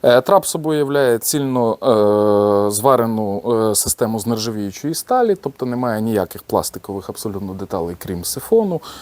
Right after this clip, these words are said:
повністю виготовлений з нержавіючої сталі. І так само в комплекті,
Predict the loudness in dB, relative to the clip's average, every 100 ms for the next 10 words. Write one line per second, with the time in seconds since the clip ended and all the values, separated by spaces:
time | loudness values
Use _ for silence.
0 | -8 0 0 0 -4 -2 -4 0 2 2
1 | 2 -2 -6 -6 -8 -6 -6 -6 -8 -8
2 | -10 -8 -6 2 4 4 -2 -12 -14 -4
3 | 0 2 2 2 0 0 0 2 2 2
4 | -2 0